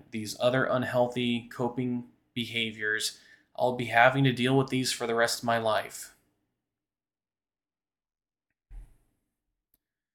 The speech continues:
One of the ways that I like to describe this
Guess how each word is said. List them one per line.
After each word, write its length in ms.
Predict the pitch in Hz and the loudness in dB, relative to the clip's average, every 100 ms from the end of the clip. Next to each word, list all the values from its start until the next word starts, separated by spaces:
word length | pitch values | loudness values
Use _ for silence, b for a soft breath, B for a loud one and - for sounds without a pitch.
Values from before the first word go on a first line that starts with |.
| _ - | _ -2
One 140 | 131 | 4
of 80 | 135 | 6
the 80 | 135 | 8
ways 320 | 123 127 131 | 8 8 8
that 120 | 117 | 6
I 100 | 113 | 6
like 240 | 110 120 117 | 8 6 6
to 80 | 107 | 0
describe 560 | 104 - 110 110 107 | 2 4 6 6 4
this 540 | 98 101 104 - - | 0 -2 0 2 0